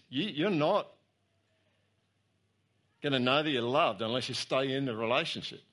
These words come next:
And so you're gonna need to be careful and pay attention to some things that are really important. And so he's,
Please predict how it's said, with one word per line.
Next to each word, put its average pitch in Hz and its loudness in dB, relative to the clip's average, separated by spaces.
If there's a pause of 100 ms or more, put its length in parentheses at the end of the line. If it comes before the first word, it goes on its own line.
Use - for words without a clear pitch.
(540)
And 113 -6
so 160 0
you're 147 0
gonna 202 2
need 160 0
to 123 -8
be 131 -4
careful 151 -2
and 143 -2
pay 156 2
attention 175 0
to 110 -4
some 131 -4
things 127 -2
that 127 -2
are 123 -2
really 123 0 (920)
important. 131 -2
And 123 -4
so 135 0
he's, 170 0